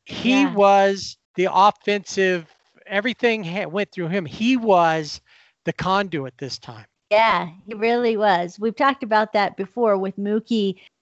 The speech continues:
Speaker 2: Mookie gets on base, he's the conduit. But this time, uh, Corey Seager took over that role.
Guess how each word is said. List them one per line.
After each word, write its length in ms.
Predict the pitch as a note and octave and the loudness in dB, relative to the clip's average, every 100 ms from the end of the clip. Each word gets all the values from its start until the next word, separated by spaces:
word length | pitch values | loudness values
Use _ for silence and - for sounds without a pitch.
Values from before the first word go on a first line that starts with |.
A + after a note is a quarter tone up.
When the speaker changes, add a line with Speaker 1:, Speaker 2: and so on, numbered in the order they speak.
| - | -4
Speaker 2:
Mookie 360 | G#3+ B3 C4+ | 0 2 2
gets 220 | A#3+ A3+ A3 | 2 0 -2
on 140 | G3+ | -2
base, 300 | G#3+ G#3+ - | 2 0 0
he's 200 | G#3+ F#3+ | -6 -6
the 80 | - | -10
conduit. 600 | - G#3 G#3+ G#3+ F3 E3+ | -4 -2 0 2 2 0
But 160 | F#3 | -4
this 200 | - D4 | -4 -4
time, 440 | - E4+ C#4 A#3 - _ | -2 0 2 0 -4 _
uh, 260 | - A3 G3+ | -4 -2 -2
Corey 360 | - B3 A#3+ A3+ | -2 0 0 0
Seager 400 | - A#3+ A#3+ A3+ | -2 -2 -2 -2
took 240 | C4 - | -6 0
over 240 | A3 A3 | 0 2
that 240 | G#3+ G#3 - | 2 2 2
role. 360 | F#3 F#3 A#3 | 2 4 2